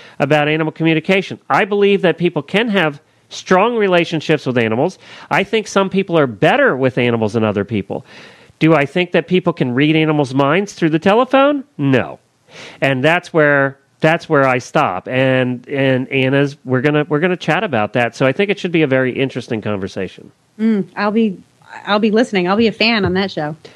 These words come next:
Speaker 1: Well, and so that's coming up next week. And of course, you can find all of our show notes and everything right at stablescoop dot com.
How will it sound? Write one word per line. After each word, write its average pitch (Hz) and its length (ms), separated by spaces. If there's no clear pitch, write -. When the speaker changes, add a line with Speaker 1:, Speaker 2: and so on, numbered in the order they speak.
Speaker 1:
Well, 160 220
and 160 160
so 170 140
that's 202 220
coming 214 200
up 208 140
next 220 240
week. 359 240
And 180 260
of 160 80
course, 214 240
you 190 60
can 170 120
find 180 260
all 254 320
of 175 80
our 160 220
show 233 260
notes 220 360
and 190 120
everything 190 640
right 160 320
at 147 160
stablescoop 143 840
dot 113 340
com. 78 520